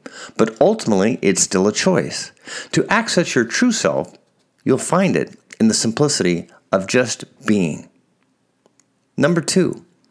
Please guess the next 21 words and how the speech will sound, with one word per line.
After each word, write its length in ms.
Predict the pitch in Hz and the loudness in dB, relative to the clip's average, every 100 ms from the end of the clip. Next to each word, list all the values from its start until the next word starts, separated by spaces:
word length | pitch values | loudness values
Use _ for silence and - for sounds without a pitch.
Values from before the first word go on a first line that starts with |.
| _ - - - | _ -20 -18 -2
developing 540 | 131 117 196 202 170 139 | 0 4 2 2 0 0
a 60 | |
spiritual 640 | - - 160 151 - 123 | 0 0 2 2 2 2
awareness. 640 | 113 127 147 95 64 - - _ _ _ _ _ - - | 4 2 2 0 -2 -8 -10 _ _ _ _ _ -16 -8
I 140 | - 226 | 0 2
once 300 | 247 190 - | 2 2 2
walked 260 | 143 139 | 2 2
into 220 | 135 123 110 | 0 2 0
a 20 | |
Sedona 420 | - 98 113 110 - | 2 2 2 2 2
art 240 | 107 - | 0 2
gallery 320 | 87 82 80 - | 0 2 0 0
and 80 | 104 | 2
I 100 | 110 | 0
stood 320 | - 156 107 | 0 0 2
nonchalantly 800 | 107 127 - 117 113 117 73 85 | 2 0 0 2 2 2 0 2
looking 380 | 92 107 117 107 | 2 2 2 2
at 100 | 95 | 0
a 60 | |
specific 520 | - - - 87 101 | -2 -6 -4 -2 -2
painting. 540 | - 123 131 - - | -2 -2 -2 -4 -10